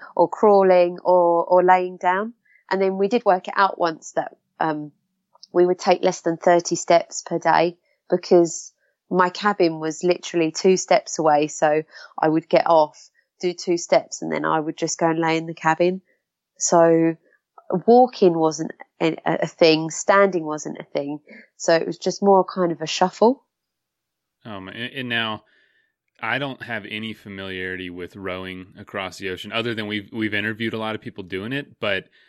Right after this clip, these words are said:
Speaker 2: I've actually never asked this. Do you ever jump in next to the boat for a swim to try to get a, a little leg workout in, or is that too dangerous?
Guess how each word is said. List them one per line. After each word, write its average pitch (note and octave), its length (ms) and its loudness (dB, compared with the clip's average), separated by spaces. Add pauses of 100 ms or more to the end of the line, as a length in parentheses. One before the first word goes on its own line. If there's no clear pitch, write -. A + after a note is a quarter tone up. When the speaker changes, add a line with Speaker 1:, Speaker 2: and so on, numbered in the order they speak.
(200)
Speaker 2:
I've G2 140 -10
actually C#3 260 -6
never A#2 260 -8
asked A2 340 -10
this. G2+ 240 -6
Do G2 100 -14
you A2 180 -6
ever A#2+ 360 -6 (260)
jump G#2 380 -6
in A2 180 -4
next G#2+ 260 -6
to G#2+ 80 -8
the F#2 140 -8
boat F2+ 380 -8
for F#2+ 260 -8
a F#2 160 -8
swim A2 440 -10 (180)
to G2+ 100 -12
try G2 220 -4
to F#2 60 -6
get F#2 340 -8
a, G#2 80 -6
a F#2 340 -8
little F#2 380 -8 (420)
leg G#2 220 -4
workout A#2 420 -4
in, C3+ 160 -4
or G#2+ 60 -6
is F2+ 80 -10
that F#2 180 -10
too G2 140 -14
dangerous? E2+ 580 -14